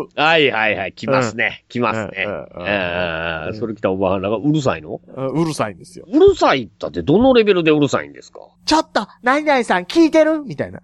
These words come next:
Speaker 1: あー、うん、それは聞いてへん可能性があるから、でっかい声で。
Speaker 2: うん。
Speaker 1: 言ってみたんじゃない？
Speaker 2: 電車の中だから、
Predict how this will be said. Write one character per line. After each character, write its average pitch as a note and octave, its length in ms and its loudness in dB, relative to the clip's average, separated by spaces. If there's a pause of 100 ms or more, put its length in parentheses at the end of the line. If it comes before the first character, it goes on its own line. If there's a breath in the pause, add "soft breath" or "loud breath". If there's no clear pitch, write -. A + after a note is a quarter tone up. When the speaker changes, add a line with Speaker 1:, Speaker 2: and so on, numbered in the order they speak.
(100)
Speaker 1:
あ D#2+ 720 2
ー、 - 20 -8
う C3 220 4
ん、 A#2+ 60 2
そ D3 100 6
れ D3 80 6
は C3+ 60 2
聞 B2 380 -2
い - 20 -2
て E3 140 4
へ C3+ 100 4
ん A#2+ 100 -2
可 C3+ 160 -2
能 C3+ 160 2
性 C#3 140 -2
が A#2 100 2
あ F#2 60 0
る G2 100 -2
か F2+ 120 -4
ら、 E2 120 -2
で E2+ 140 -4
っ - 20 -12
か G2 180 -2
い E2+ 80 -4
声 C#2+ 220 -10
で。 - 240 -20 (140)
Speaker 2:
う C3+ 80 -8
ん。 A#2 300 -10 (180)
Speaker 1:
言 G2+ 100 -14
っ - 20 -20
て - 200 -6
み F#3 60 -12
た D#3 220 -12
ん C#3 60 -14
じ C3 80 -12
ゃ - 20 -10
な C3 80 -14
い？ - 20 -12
Speaker 2:
電 G#3+ 240 0
車 G#3 200 -6
の G3+ 120 -8
中 G#2+ 280 -12
だ D2+ 120 -14
か - 200 -18
ら、 - 240 -8